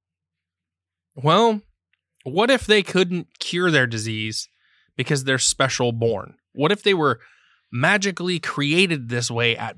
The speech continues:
birth? That's who they are. What would happen if they mated with humans? Well, then you have half the lycanthropes. Well, what would that be? We have this race in our world.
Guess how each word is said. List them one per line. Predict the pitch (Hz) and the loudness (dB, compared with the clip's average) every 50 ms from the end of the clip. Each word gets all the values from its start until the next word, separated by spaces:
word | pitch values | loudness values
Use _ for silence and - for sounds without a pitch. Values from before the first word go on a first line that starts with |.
| 120 117 | -4 0
birth? | 127 135 135 107 - - - - - - | 2 2 2 2 -2 -6 -14 -18 -10 -4
That's | 127 139 156 - - | -2 -2 -2 -2 -4
who | - 143 156 156 | -4 -2 -2 0
they | 131 135 135 135 | 0 0 -2 -2
are. | - - 131 139 135 120 95 98 - _ _ _ _ _ _ _ _ _ _ _ _ | -2 0 0 0 0 0 -4 -6 -14 _ _ _ _ _ _ _ _ _ _ _ _
What | - 156 196 | -2 0 2
would | 214 196 | 2 0
happen | 139 139 180 190 180 - 147 143 | 0 2 0 0 0 -2 -4 -6
if | 143 - | -4 0
they | 139 143 | 0 0
mated | 143 135 131 120 117 131 156 151 | 2 2 0 0 0 0 -2 -2
with | 147 151 143 - - 151 | -2 -4 -6 -4 -2 -2
humans? | 196 202 120 104 123 - - - _ _ _ _ _ _ _ _ _ _ _ _ _ _ _ _ _ _ _ _ _ _ _ _ _ _ _ _ _ _ _ _ _ _ _ _ _ _ _ _ _ _ _ _ | 0 0 -2 -4 -10 -14 -16 -16 _ _ _ _ _ _ _ _ _ _ _ _ _ _ _ _ _ _ _ _ _ _ _ _ _ _ _ _ _ _ _ _ _ _ _ _ _ _ _ _ _ _ _ _
Well, | - 120 123 147 | -2 2 2 2
then | 147 139 135 143 | 4 4 2 4
you | 160 175 165 | 4 4 4
have | 131 135 156 196 185 | 4 2 2 2 0
half | 151 - 175 220 240 - - | 0 0 0 0 0 0 0
the | 143 | 2
lycanthropes. | 127 120 117 110 120 110 107 - 110 104 - - - - - - _ _ _ _ _ _ _ _ _ _ _ _ _ _ _ _ _ _ | 2 2 2 0 -2 -6 -6 -6 -6 -6 -6 -8 -10 -10 -10 -10 _ _ _ _ _ _ _ _ _ _ _ _ _ _ _ _ _ _
Well, | - 135 143 147 151 143 135 | -12 -8 -2 2 2 2 2
what | 131 131 165 - | 2 0 0 2
would | 147 139 123 | 2 0 0
that | 135 131 110 - | 0 -2 -2 -2
be? | 151 180 202 170 117 - - - _ _ _ _ _ _ _ _ _ 123 | -6 -6 -6 -6 -8 -12 -16 -20 _ _ _ _ _ _ _ _ _ -6
We | 139 190 214 | -2 0 0
have | 160 - 170 190 196 165 139 131 | 0 0 2 2 0 0 0 -4
this | 135 127 - - | -4 -4 -4 -4
race | 113 110 104 110 - - - | -4 -6 -6 -6 -6 -8 -8
in | - 113 | -6 -4
our | 117 120 123 120 | -2 -2 -2 -2
world. | 127 160 185 - - - - - | -4 -4 -4 -6 -8 -10 -18 -20